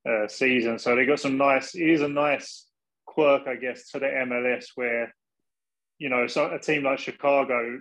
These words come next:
in a position they're in, in any other league with a relegation worry, couldn't have the freedom to do that. But now as a fan, it's kind of exciting, like you said, 'cause we, we're gonna see more of John Duran. I think Gutierrez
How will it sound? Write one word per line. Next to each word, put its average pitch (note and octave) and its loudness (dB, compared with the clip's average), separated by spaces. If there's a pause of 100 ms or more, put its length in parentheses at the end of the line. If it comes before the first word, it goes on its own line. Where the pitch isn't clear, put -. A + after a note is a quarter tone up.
in C#3+ -8
a B2 -4
position B2+ 0
they're B2 2
in, B2 0
in A#2+ 0
any B2 2
other A#2+ 2
league A#2+ 0
with B2 -6
a A#2 -6
relegation B2 -2
worry, C3 -2 (680)
couldn't C3+ 0
have C3 0
the B2 0
freedom B2 2
to B2 -4
do C3+ 2
that. A#2 2
But B2 0
now C3 4
as A#2+ 0
a A#2+ -4
fan, C3 0
it's - -10 (340)
kind D#3+ 0
of C#3+ 0
exciting, C#3 0
like B2+ -2
you B2 -8
said, B2 -2 (220)
'cause B2 -12
we, C3+ -8
we're C3+ 4
gonna C3 2
see C3+ 2
more C3 2
of B2 -6
John B2+ 0
Duran. B2 0
I A#2 -4
think B2+ -10
Gutierrez A#2+ -2